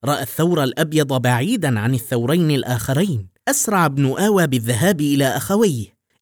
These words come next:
ابتدرهما بالتحية والسلام، وفي وجهه إشراقة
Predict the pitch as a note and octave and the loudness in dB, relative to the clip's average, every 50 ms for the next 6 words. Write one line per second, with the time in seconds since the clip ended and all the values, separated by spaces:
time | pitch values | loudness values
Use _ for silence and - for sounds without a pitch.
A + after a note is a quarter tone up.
0 | - F3 F3 - _ - G3+ F#3+ E3 F3+ F3+ F#3 F3+ C#3+ F#3+ B3+ C#4 G#3 D3+ C3+ | -2 -2 -2 -2 _ -2 0 2 2 2 2 2 2 2 2 2 4 4 2 2
1 | G#2 G2 A#2+ - _ - E3 - - A#3 C4+ C4+ G#3 D3 A#2 - C#3 C#3 D#3 - | 0 0 -2 -2 _ -2 -2 -2 0 0 0 2 0 0 -2 -2 -2 -2 -2 -2
2 | - - G3 - G#3+ A#3+ B3 A#3+ A#3 A3+ G3+ - - - - - _ D#4 D#4 D4+ | -2 0 2 2 4 4 4 4 4 2 0 -2 -8 -20 -20 -8 _ -4 -2 0
3 | - B3 A#3+ G#3 F3+ F3+ G#3 G3 F3 D#3+ B2+ F3 F3+ D#3 F3 F#3 F#3 F3+ - F3 | 0 2 2 4 4 4 2 0 -2 -2 0 0 2 2 2 2 0 0 -2 -4
4 | - - - D#3+ D#3+ E3+ E3 D#3 - - D#3+ D#3 C3 | -4 -2 -2 0 2 2 2 0 0 0 0 0 0